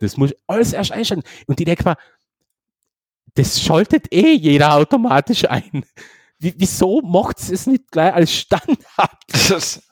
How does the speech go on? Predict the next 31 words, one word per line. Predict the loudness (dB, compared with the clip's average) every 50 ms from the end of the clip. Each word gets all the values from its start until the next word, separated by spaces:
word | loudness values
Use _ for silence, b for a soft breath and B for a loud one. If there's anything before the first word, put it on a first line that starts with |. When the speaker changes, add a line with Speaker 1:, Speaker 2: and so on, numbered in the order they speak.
| _ _ _ _ -18
Speaker 2:
na, | -10 -4 0 2 4 4 4 4
du | 2 -2
sollst | -2 0 0 0 0 0
ja | 0
nicht | -2 -2 -4 -6
wissen, | -8 -8 -8 -6 -6 -6 -4 -2
wo | -2 -2
du | -2 -4
bist | -4 -4 -4 -2 -2 0 0 2
da | 2 2
in | 2 0 0
den | 0 -2 -2 -2
Schas. | -4 -4 -2 0 0 0 0 0 0 -2 -4 -8 -10 -12 B B B B B
Speaker 1:
Äh, | -4 -2 -2 0 0
dafür | 0 -2 0 0 2 2 2 2
ha-, | 2
dafür | 0 0 -2 -2 0 2 2 2
hast | 2 2
du | -2 -2
auf | 0
der | -2 -2
Seitenleiste | 0 0 2 2 0 0 -2 -2 0 0 0 0 -4 -8 -10 _ _ 0
ewig | 0 2 2 0 0 -2 -4 -6 -10
viele | -6 -4 -2 0 0 0
Möglichkeiten, | 0 0 0 0 -2 -4 -2 0 0 0 -2 -2 0
da, | 2 2 2 B B B B B B B -6
ähm, | -2 0 0 0 0 -2 -4 -2
deine | 0 0 2 0 -2
Favorites | -2 -2 0 0 2 2 4 4 2 2 0 -4 -8 -4
einzuwerfen. | -2 0 2 0 0 0 -2 -2 0 2 2 2 2 2 0 -4 -6 -8 -8 -10 _ _ _ _ _ _ _ _ _ _ _ _ _ _ _ _
Äh, | -2 0 2 2 2 2 0